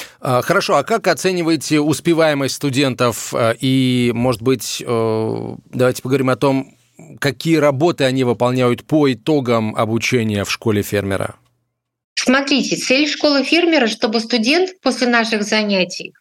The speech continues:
Speaker 2: смог реализовать себя в агробизнесе.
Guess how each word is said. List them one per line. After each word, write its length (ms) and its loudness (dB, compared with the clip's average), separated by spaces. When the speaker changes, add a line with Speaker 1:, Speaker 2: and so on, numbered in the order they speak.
Speaker 2:
смог 300 2
реализовать 580 2
себя 340 2
в 60 2
агробизнесе. 800 -2